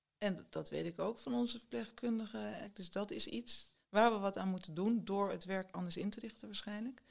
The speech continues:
Maar, eh, vooral de aandacht die patiënten nodig hebben, daar moeten we, d-, dat is iets wat ik, eh, graag zou willen evalueren en kijken of dat voldoende is. Ik vind ook aan mijn collega's heb ik bijvoorbeeld dingen gezegd. Ik zat, eh, bij een chirurg en, ehm,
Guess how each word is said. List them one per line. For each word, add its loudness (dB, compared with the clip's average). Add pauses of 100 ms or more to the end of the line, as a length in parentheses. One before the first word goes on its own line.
(220)
Maar, 2
eh, 2
vooral 4
de -2
aandacht 2
die -8
patiënten -4
nodig -8
hebben, -12
daar -2
moeten -6
we, -6
d-, -6
dat -4
is -2
iets -6
wat -2
ik, -8
eh, -6
graag -4
zou -2
willen 4
evalueren -4
en -6
kijken -2
of -10
dat -6
voldoende -6
is. -10 (580)
Ik 4
vind 2
ook 4
aan 4
mijn 4
collega's 4
heb 0
ik -4
bijvoorbeeld -2
dingen 2
gezegd. 0 (460)
Ik -2
zat, 2
eh, -2
bij 2
een 2
chirurg 2
en, -2
ehm, -2